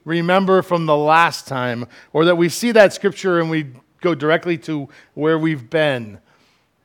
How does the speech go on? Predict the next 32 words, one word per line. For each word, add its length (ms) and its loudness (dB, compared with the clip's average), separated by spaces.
And 240 -6
sometimes 520 -2
that 340 -2
we 380 -6
kinda 360 -6
hurt 280 -8
ourselves 540 -6
in 100 -12
that 240 -10
way 280 -10
because 200 -4
we 100 -2
don't 180 -2
look 160 -4
for 160 -10
anything 480 -12
new. 340 -16
I 80 0
wanna 220 8
remind 540 4
you 140 0
that, 260 0
uh, 300 6
we're 120 2
not 100 6
gonna 160 2
read 160 2
the 80 0
whole 180 0
chapter 480 -2
of 140 -6
John, 480 -6